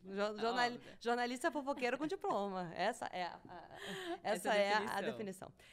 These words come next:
Speaker 1: E aí, eu gosto de saber o que que é, tipo, pra tirar minhas conclusões e tal.
Speaker 2: Aham.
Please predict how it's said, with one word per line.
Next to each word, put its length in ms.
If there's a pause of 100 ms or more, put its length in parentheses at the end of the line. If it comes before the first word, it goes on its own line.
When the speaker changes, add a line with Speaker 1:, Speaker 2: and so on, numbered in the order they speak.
(200)
Speaker 1:
E 140
aí, 840
eu 240
gosto 260
de 60
saber 180
o 60
que 120
que 140
é, 100
tipo, 140
pra 100
tirar 280
minhas 180
conclusões 520
e 60
tal. 260
Speaker 2:
Aham. 400